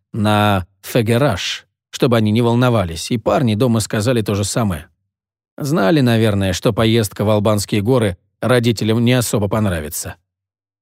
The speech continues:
Яна неохотно подтвердила, и он повернулся к монитору. Направив мышкой стрелку на иконку Google Earth, он нажал на кнопку.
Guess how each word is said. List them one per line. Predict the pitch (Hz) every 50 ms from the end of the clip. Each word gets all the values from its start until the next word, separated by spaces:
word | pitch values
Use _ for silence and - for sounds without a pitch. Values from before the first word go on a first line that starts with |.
| _ _ _ _ _ _ _ _ _ _
Яна | - 110 127 170 190 190 185
неохотно | 175 175 170 143 - 185 180 - 165 147
подтвердила, | 143 - 147 135 - - 131 143 135 127 123 143 185 185 175 175
и | 180 180 - 120
он | 123 147 156 156 135
повернулся | - 143 127 127 120 123 139 143 139 117 - 127
к | - -
монитору. | 120 120 120 120 113 - - 87 85 80 78 73 - _ _ _ _ _ _ _ _ _ _ _ _ _ _ _ _ -
Направив | 117 120 107 147 156 156 156 147 - -
мышкой | 127 139 160 151 - - 139 123
стрелку | - - - 131 151 147 135 - 131
на | 117 117 113
иконку | - 139 143 135 120 - 131 117
Google | 104 104 139 135 120 113 117 - -
Earth, | - 110 123 143 151 - - - _ _ _ _ _ _ _
он | - 135 143 147 143
нажал | 143 143 120 113 135 135 131
на | 131 131 120
кнопку. | - - 104 87 78 - - - 69 -